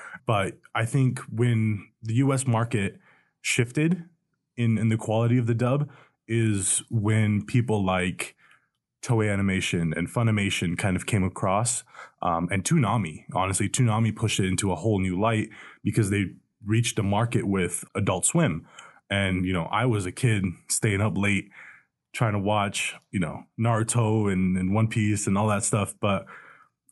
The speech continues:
I think that's when the, the quality of the dub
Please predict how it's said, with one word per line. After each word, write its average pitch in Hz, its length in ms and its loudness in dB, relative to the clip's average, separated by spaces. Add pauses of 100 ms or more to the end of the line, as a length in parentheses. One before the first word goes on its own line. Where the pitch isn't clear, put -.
(100)
I 113 100 2
think 113 360 0
that's 123 340 0
when 107 500 0
the, 98 540 0 (120)
the 120 140 2
quality 120 580 0
of 120 120 0
the 120 60 0
dub 143 440 0